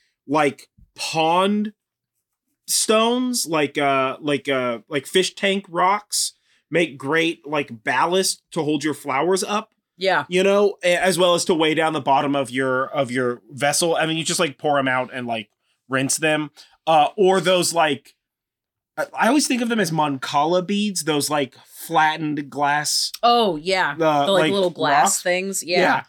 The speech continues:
Speaker 1: you can use those. Uh, we also got some, like, glow-in-the-dark rocks. They're, like, plastic glow-in-the-dark, like, like, they don't float, they sink, like,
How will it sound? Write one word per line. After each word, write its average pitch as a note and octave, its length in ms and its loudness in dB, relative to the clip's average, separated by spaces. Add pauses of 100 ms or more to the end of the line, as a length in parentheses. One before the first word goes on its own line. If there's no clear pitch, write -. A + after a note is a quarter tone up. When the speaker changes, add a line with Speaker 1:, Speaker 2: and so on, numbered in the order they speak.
(100)
Speaker 1:
you G#3 100 2
can G#3+ 100 4
use G#3 240 2
those. F#3+ 380 4 (220)
Uh, F#3 260 6
we G#3+ 280 2
also F#3+ 520 2
got E3 340 2
some, D#3 240 0
like, C#3+ 400 -2
glow-in-the-dark C#3 1080 0 (460)
rocks. D3+ 580 2
They're, C#3 140 -2
like, C3 260 -4
plastic C3 520 -2
glow-in-the-dark, B2 680 -4
like, G#2+ 320 -12 (640)
like, B2+ 120 -6
they D3 100 0
don't D3 220 -2
float, C#3+ 300 -2
they C3+ 120 0
sink, C#3 420 -2
like, A2+ 220 -10